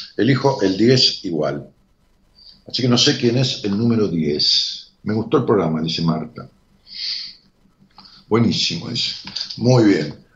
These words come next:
"Me gustó el programa". Bueno, este, del uno al veinticuatro, que son veinticuatro preguntas que, que fuimos haciendo,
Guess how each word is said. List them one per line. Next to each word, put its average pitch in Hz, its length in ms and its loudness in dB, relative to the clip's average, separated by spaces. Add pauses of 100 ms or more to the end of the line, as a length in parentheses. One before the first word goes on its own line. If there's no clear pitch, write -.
"Me 113 100 -4
gustó 120 300 0
el - 40 -4
programa". 90 280 -2
Bueno, 117 180 0 (260)
este, 104 880 0 (1400)
del 117 220 -8
uno 170 360 4
al 139 320 0
veinticuatro, 165 840 0
que - 80 -12
son 120 340 -4
veinticuatro 117 680 -2
preguntas 117 600 0
que, 82 200 -10
que - 160 -10
fuimos 113 340 -4
haciendo, 147 840 2